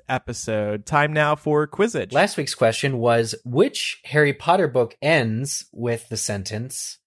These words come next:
Speaker 2: "And together they walked through the gateway to the Muggle world"? Back.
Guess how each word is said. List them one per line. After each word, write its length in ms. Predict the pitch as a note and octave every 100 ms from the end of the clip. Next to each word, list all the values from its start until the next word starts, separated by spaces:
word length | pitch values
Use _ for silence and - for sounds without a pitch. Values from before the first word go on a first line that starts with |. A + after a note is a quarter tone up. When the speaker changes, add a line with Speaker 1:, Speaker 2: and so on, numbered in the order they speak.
| _ _ _ _ _ _ -
Speaker 2:
"And 180 | B2 B2+
together 380 | B2 C3 D3+ D#3
they 140 | C#3+
walked 440 | C3 C3 B2+ - -
through 280 | - C3
the 80 | E3
gateway 680 | A#2+ A#2 G2 G#2+ G#2+ G#2 G#2 _ _ _ _ -
to 100 | A#2+
the 100 | A#2
Muggle 480 | G#2 F#2 G2 F#2+ G2
world"? 420 | - F#2+ E2 - - _ _ _ _ _ _ -
Back. 440 | A2 G#2+ G#2+ -